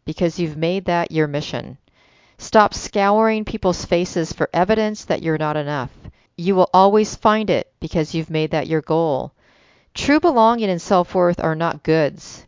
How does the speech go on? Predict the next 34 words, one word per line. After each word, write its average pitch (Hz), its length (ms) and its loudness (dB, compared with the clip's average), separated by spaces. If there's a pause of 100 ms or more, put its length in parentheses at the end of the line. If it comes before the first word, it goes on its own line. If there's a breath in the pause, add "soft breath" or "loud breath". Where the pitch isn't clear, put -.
(120)
We 170 100 0
don't 185 160 4
negotiate 185 640 2
their 165 160 2
value 165 440 0
with 160 160 -2
the 151 120 -4
world. 143 500 -4 (640 soft breath)
The 190 100 2
truth - 300 0
about 349 300 6
who 254 240 0
we 247 240 -2
are 190 480 4
lives 196 340 -2
in 208 80 -2
our 196 140 0
hearts. - 680 -4 (560)
Our 190 140 4
call 233 400 0
to - 160 -6
courage 269 520 -2
is 190 120 -2
to - 120 -4
protect - 540 -4
our 165 140 2
wild 180 340 2
heart 202 400 0 (100)
against 160 420 -4
constant 226 520 -4
evaluation, 165 880 0 (520 soft breath)
especially 233 920 -2
our 180 200 2
own. 156 440 -6